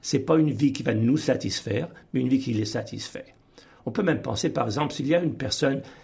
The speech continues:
qui, qui, qui, qui lui manque un bras, il ferait de tout pour avoir ce bras-là. Quand il est, quand il voit une histoire comme ça, il dit, « Mais c'est impossible, ça, c'est, c'est incroyable qu'une personne veuille faire ça. » Mais on doit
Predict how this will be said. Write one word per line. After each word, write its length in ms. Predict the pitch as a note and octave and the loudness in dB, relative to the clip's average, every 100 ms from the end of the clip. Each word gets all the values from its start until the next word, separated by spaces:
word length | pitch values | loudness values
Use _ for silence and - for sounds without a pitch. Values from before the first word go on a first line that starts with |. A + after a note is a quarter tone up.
| - - | -20 -14
qui, 260 | - F3+ | -8 -8
qui, 320 | - B2 B2+ | -6 -2 -2
qui, 260 | - D#3 B2 | -2 -4 -4
qui 140 | - | 0
lui 140 | A#2 G#2+ | 0 2
manque 260 | B2+ C3 | 2 2
un 80 | A2 | 0
bras, 420 | G2+ - D3+ E3 - - _ - - | 0 2 2 2 -4 -18 _ -12 -6
il 80 | C3 | -4
ferait 320 | - C3 B2 | 0 0 2
de 100 | A#2 | 0
tout 240 | A2 F3+ | 0 -2
pour 280 | F3 C#3 A2 | 2 2 2
avoir 360 | A2 A2+ C3+ B2 | 0 2 0 0
ce 120 | A2 | 0
bras-là. 540 | G2+ G#2 G2+ D3 D#3+ - - _ | 0 0 2 0 0 -6 -20 _
Quand 180 | D3+ D#3+ | -4 0
il 160 | C#3 | 2
est, 280 | C3+ G#2+ - | 2 0 -6
quand 240 | - A2+ C3+ | -4 -4 -2
il 160 | A2 | -2
voit 260 | G2+ A2 C#3+ | 0 2 2
une 100 | B2 | 4
histoire 380 | A#2 - B2+ - | 2 0 -2 0
comme 160 | G2+ | -2
ça, 240 | E2+ - D3 | 0 0 0
il 60 | |
dit, « 80 | A#2 | 0
Mais 80 | A2+ | 0
c'est 240 | G#2 F#2+ G2+ | 0 -2 -8
impossible, 480 | F#2+ B2+ - F3 | -4 -4 -2 -4
ça, 220 | - G#2 F#2+ | -2 -2 -2
c'est, 160 | A2 | -6
c'est 140 | - G2+ | -6 -6
incroyable 520 | F#2 - D#3+ F3+ - | -6 -4 -2 -2 -2
qu'une 180 | A#2 G2 | -2 -4
personne 220 | F#2+ F#2+ | -4 -4
veuille 100 | F#2+ | -4
faire 200 | - - | -4 -4
ça. » 200 | A2 - - - - - - - - _ _ _ B2 | -4 -6 -14 -20 -20 -20 -20 -20 -20 _ _ _ -4
Mais 120 | A2+ | 0
on 80 | G#2+ | 2
doit 440 | G#2+ G#2 A2+ | 4 2 0